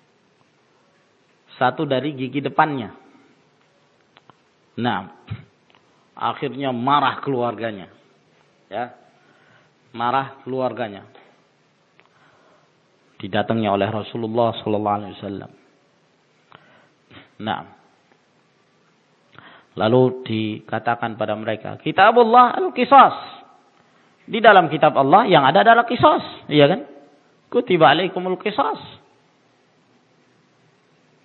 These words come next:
Telah diwajibkan qisas dalam hal ini. Kecuali kalau dimaafkan. Hmm. Maka diharuskan bayar diat,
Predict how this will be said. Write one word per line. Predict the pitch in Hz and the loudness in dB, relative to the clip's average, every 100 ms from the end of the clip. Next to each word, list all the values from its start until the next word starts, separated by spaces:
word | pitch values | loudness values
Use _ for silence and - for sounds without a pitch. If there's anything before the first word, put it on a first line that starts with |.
| _ _ _ _ _ _ _ _ _ _ | _ _ _ _ _ _ _ _ _ _
Telah | - 175 | 4 4
diwajibkan | 135 135 143 175 190 | 6 4 2 2 0
qisas | 175 180 247 214 | 0 2 4 4
dalam | - 170 165 | 2 2 0
hal | 156 | -6
ini. | 156 135 - _ _ _ _ _ _ _ _ _ | -8 -14 -20 _ _ _ _ _ _ _ _ _
Kecuali | 240 233 208 160 156 247 277 | 2 6 8 8 6 2 4
kalau | 247 269 | 6 6
dimaafkan. | 208 233 269 277 - 208 185 175 156 - _ _ | 6 6 4 2 0 -4 -4 -14 -20 -20 _ _
Hmm. | - 127 76 _ _ _ _ _ _ _ _ _ _ | -18 -16 -16 _ _ _ _ _ _ _ _ _ _
Maka | 131 135 208 196 - - _ _ _ 170 | -2 2 2 0 -8 -20 _ _ _ 0
diharuskan | 165 147 160 202 185 | 2 0 -2 -4 0
bayar | 139 160 160 | 2 0 0
diat, | 226 226 170 | 0 2 0